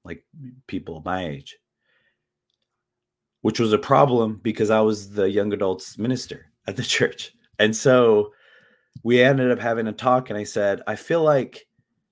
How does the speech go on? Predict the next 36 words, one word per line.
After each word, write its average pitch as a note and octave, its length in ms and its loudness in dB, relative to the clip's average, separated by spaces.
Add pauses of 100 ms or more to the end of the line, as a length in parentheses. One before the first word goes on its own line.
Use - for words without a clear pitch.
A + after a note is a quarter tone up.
(140)
we're A#2 120 0
not B2+ 300 -2
talking A#2+ 540 -4
about F#2 340 -8
the G2+ 80 -16
things G#2 320 -10
that F#2 140 -8
my G2 100 -8
peers D3 380 -6
are F#2 100 -8
talking F2 400 -14
about." D2+ 320 -14
It G2+ 60 -6
was - 180 -10 (300)
twenty D3 180 0
seventeen, C3+ 420 -4
so A2 140 -6
people A#2+ 240 -6
were G#2+ 80 0
talking G2+ 260 -8
about F2+ 280 -8 (240)
Trump's - 440 -8
travel A2 400 -6
ban G2 320 -6
on F2+ 140 -10
Muslims. B2 640 -4 (280)
People F2 200 -10
were E2 100 -4
talking E2+ 320 -12
a E2 60 -12
lot E2+ 180 -2
about E2 260 -8
trans A2 380 -6
rights. G#2+ 540 -4 (380)
Peop-, F2+ 220 -12 (120)
uh, - 60 -8